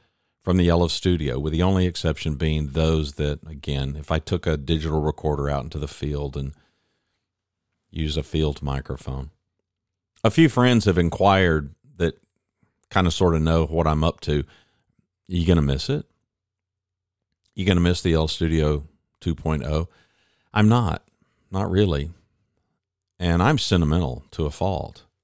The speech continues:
I'm leaving fond memories, no, no question. I, I have spent countless hours in this room, especially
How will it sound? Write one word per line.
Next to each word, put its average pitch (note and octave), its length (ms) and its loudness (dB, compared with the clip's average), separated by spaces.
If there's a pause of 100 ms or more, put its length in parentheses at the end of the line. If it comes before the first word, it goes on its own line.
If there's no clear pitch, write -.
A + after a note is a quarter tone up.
(800)
I'm F#2+ 140 4
leaving A#2 360 6
fond E2+ 320 2
memories, F2+ 560 0
no, G2+ 220 -4 (100)
no F2+ 200 -2
question. - 560 -4 (800)
I, B2+ 260 0
I C#3+ 280 -2
have A2+ 180 2
spent - 400 -2
countless D3+ 580 -2 (140)
hours F#2 640 -2 (720)
in F2+ 80 -2
this D#2 240 0
room, C#2+ 200 -4
especially G#2+ 760 0